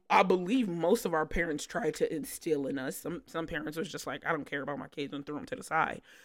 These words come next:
But I believe that most parents or parental units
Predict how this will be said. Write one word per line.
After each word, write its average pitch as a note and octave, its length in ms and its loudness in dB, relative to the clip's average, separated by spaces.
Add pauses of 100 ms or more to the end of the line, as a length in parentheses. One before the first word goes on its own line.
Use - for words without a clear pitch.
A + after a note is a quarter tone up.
(200)
But - 180 4
I A3+ 200 10
believe G3+ 460 0
that E3 200 4
most F3 480 2
parents F#3 380 0
or E3+ 140 4
parental E3+ 680 0
units F3+ 640 0